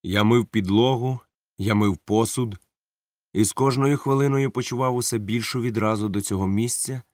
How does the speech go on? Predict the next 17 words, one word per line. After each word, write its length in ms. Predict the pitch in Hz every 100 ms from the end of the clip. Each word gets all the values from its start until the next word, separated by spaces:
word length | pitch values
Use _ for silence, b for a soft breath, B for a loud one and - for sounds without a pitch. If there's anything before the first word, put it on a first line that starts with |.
| _ -
і 60 |
все 220 | 82 -
більше 440 | 82 92 110 - 127
заздрив 440 | 95 92 92 101
докторові. 640 | 98 98 - 78 69 67 - _ _ _ _ _ _ _ _
Нарешті 720 | 82 101 127 139 - - 131
я 120 | 110
випадково 680 | 104 98 101 - 131 131 123
опинився 520 | 113 98 95 95 -
біля 220 | 85 90 90
мішка 340 | 87 - 104
із 160 | 101 -
сухарями. 680 | 98 - 101 87 73 62 _ _ _ _ _ _ _
Мене 240 | 98 113 131
ніхто 320 | 139 - 147
не 100 | 147
бачив, 480 | 127 90 - -